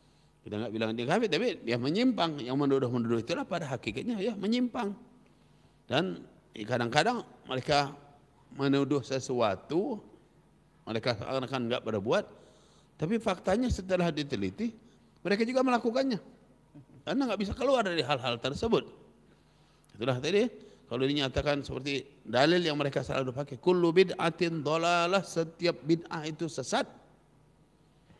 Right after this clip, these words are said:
Kalau diterima dengan bulat-bulat hadis ini, tanpa dipahami kalimat kullu itu sendiri, berarti setiap sesuatu yang tidak pernah ada di masa Nabi sallallahu alaihi wasallam, lalu diwujudkan oleh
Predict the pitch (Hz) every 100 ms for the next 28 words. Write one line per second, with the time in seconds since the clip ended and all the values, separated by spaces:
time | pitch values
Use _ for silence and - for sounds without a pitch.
0 | _ - 131 156 151 156 - - - -
1 | 180 185 185 175 170 170 160 - 123 170
2 | 175 170 175 208 185 - - - 139 143
3 | - 120 156 - 180 196 170 160 135 156
4 | 156 143 147 147 143 - 160 160 143 139
5 | 131 131 120 269 - - - _ _ _
6 | _ _ _ _ - 135 160 151 214 -
7 | 190 185 185 190 185 - - 165 175 165
8 | 175 202 202 170 165 165 165 160 151 143
9 | 170 175 156 156 143 147 156 165 127 123
10 | 123 117 - 107 160 254 214 - - -
11 | - - - _ - 123 190 170 160 147
12 | 175 - 170 151 147 139